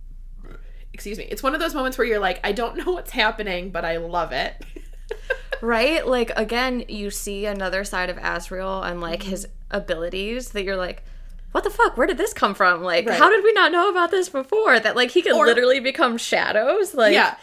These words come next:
Speaker 1: Or, like, we kind of knew about it, but, like, we're like, "How did we forget that he's also ridiculously powerful?" Like,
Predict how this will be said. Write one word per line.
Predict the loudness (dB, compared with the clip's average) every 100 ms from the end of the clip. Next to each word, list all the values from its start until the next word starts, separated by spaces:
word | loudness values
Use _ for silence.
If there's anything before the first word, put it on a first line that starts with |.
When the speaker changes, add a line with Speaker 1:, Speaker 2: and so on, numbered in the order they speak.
| 0
Speaker 1:
Or, | 4
like, | 6 6 4 -4 _
we | -6 -4
kind | 0 2 4 0
of | -2
knew | -2 0
about | 2 2
it, | 2 0
but, | -2
like, | -2 -2
we're | -2 0
like, | 0 -2
"How | -2 0 2
did | 0
we | -2 -2
forget | 0 -2 0 2 2 0 _
that | -8
he's | -4 -2 -2 0
also | 0 0 2 4 4 0 -8 _ -8
ridiculously | 0 0 0 -2 -2 0 0 0 -2 -4 -4
powerful?" | 0 2 2 0 -2 -2 -4 -6 -16 -10
Like, | 0 4 4 0